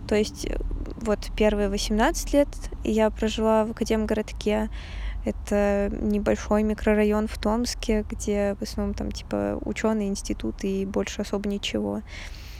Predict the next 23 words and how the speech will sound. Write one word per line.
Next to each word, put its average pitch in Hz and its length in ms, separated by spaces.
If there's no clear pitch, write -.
Э, - 360
потом 208 240
переехала 214 460
в - 60
Петергоф, 226 840
ну, 233 280
где 220 680
это, - 180
конечно, 220 380
не 208 60
академгородок, 220 920
но 220 240
студгородок 214 760
не 208 100
сильно 208 280
отличается 208 840
своей 202 480
какой-то - 400
мыслью. 220 500
Э, 208 500
несколько 214 520
общежитий, 247 840
э, 196 300